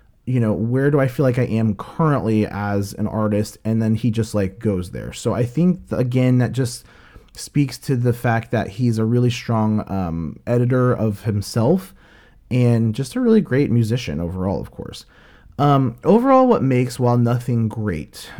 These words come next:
Um, again, Jack Tatum's song, strong songwriting. He has this listener of detail quality to himself where I feel like the production of his work is just, like, so detailed.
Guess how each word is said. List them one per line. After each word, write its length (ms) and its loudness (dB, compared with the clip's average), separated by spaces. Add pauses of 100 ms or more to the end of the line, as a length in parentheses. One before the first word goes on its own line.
Um, 500 -2
again, 560 0 (180)
Jack 360 -2
Tatum's 320 0
song, 320 0
strong 500 -2
songwriting. 800 0 (440)
He 240 0
has 240 0
this 200 -4
listener 560 0
of 240 2
detail 460 0
quality 500 0
to 160 -4
himself 600 -2
where 320 0 (340)
I 140 -4
feel 320 2
like 420 0 (420)
the 140 -2
production 840 -2
of 220 0
his 220 -2
work 640 -2
is 320 0
just, 460 -4
like, 240 -2
so 360 0
detailed. 880 0